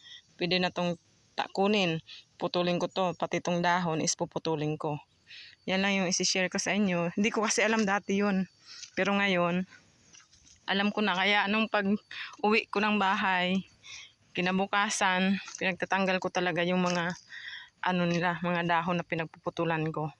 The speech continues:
Kasi, para mag-ano uli sila, bunga uli,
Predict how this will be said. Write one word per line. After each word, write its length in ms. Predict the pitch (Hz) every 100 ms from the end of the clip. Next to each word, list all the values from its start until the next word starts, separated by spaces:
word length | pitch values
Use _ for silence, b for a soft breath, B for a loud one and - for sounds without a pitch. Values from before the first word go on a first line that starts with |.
| -
Kasi, 400 | 170 - 165 160 - B B B _ - - _ _ _ _
para 480 | 180 170 165 165 185 190 B B B B _ _ - - -
mag-ano 400 | - 180 160 185
uli 160 | 180 175
sila, 240 | 190 175
bunga 400 | 156 156 180 165
uli, 160 | 175 -